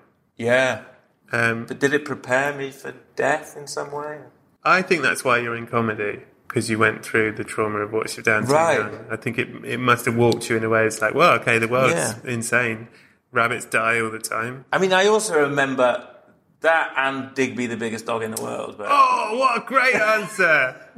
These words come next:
Speaker 1: <laughs>
Speaker 2: Love Digby, the biggest dog in the world.
Speaker 1: That was wo-, wonderful, wasn't it?
Speaker 2: Oh, man.
Speaker 1: He was so big.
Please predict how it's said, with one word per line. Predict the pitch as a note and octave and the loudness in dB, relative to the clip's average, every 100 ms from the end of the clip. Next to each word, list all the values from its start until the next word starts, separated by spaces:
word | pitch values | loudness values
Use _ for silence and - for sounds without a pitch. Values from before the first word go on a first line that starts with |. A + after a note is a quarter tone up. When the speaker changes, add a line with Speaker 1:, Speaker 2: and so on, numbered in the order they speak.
| - - | -20 -20
Speaker 1:
<laughs> | - _ - | -20 _ -8
Speaker 2:
Love | C#3 F3 C4 B3+ | -4 2 2 2
Digby, | A3+ G3+ F#3 F3 | 0 2 4 2
the | D#3+ | 2
biggest | D#3+ D#3 D#3 | 2 2 2
dog | D#3+ | 2
in | C#3+ | 2
the | C#3 | 2
world. | C#3 B2+ A#2 | 2 2 2
Speaker 1:
That | C#3+ C#3 | 2 2
was | B2 | 2
wo-, | B2 C3 | 2 2
wonderful, | C3+ D3 C#3+ A2 | 4 2 0 -4
wasn't | A2+ C3+ B2+ | -4 -4 -4
it? | A2+ A2 - | -4 -6 -4
Speaker 2:
Oh, | - D#3 D3+ C#3+ | 2 4 4 2
man. | D3+ F#3 F#3 E3+ D3 | 2 4 6 6 4
Speaker 1:
He | C3+ | 2
was | A#2+ | 2
so | |
big. | C3+ C#3+ C3 G#2+ | 2 4 4 0